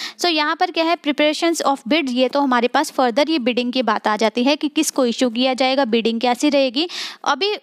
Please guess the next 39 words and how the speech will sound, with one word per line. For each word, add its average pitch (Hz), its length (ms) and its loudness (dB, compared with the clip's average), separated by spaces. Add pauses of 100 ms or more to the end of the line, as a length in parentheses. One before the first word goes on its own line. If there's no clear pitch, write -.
ये, 320 320 0
उम, 277 460 0
फिक्स 370 260 -4
नहीं 339 200 2
हुआ 311 240 2
कि 349 140 -4
किस 320 200 -2
कंपनी 294 360 -2
को 311 120 0
ये 294 140 0
चीज़ 294 240 -2
अलॉट 254 360 -2
की 285 160 0
जाएगी, 262 400 2
कौन 262 220 2
सा 294 100 0
सॉफ्टवेयर 269 420 0
लिया 247 220 2
जाएगा 247 340 0
या 269 160 2
किस 269 200 -4
कंपनी 254 340 -2
को 269 100 2
ये 262 80 4
टेंडर 240 320 -2
इशू 247 220 0
किया 240 220 -2
जाएगा, 220 360 -2 (400)
ये 359 220 -2
further 320 320 0
अभी 294 140 -2
तक 330 160 -2
हमारे 277 240 0
पास 294 220 -2
टाइम 269 280 0
है। 294 240 0 (1300)
But 440 100 0 (140)
यहाँ 262 360 -2
पर 415 240 0